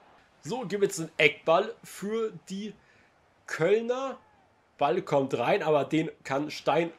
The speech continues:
locker abfangen. So, und jetzt hier der Konter. Ja, da hat Stein ein bisschen Platz. Ja, die greifen den auch nicht wirklich an. Jetzt kommt da mal ein Verteidiger, aber Stein hier schon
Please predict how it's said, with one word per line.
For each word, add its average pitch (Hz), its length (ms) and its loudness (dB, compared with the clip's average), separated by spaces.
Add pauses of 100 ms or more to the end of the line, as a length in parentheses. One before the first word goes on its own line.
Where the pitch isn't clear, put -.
locker 180 600 -2
abfangen. 160 540 2
So, 139 200 0
und 120 120 -4
jetzt 131 280 -4
hier 175 280 -2 (560)
der 165 380 2 (260)
Konter. 180 800 -2 (640)
Ja, 113 180 -2
da 147 120 0
hat - 120 -8
Stein 160 420 -2 (120)
ein 135 140 -6
bisschen 143 640 -2 (1000)
Platz. - 760 -2 (420)
Ja, 127 140 -4 (120)
die 113 60 -16
greifen 139 320 2
den 151 120 2
auch 147 140 -2
nicht 127 240 -4
wirklich 143 400 -6
an. 147 160 -6
Jetzt 190 180 -4
kommt 160 160 -2
da 165 60 0
mal 147 160 2
ein 147 80 -2
Verteidiger, 147 580 0
aber 139 180 0
Stein 151 360 -2
hier 180 180 -2 (200)
schon 156 200 -2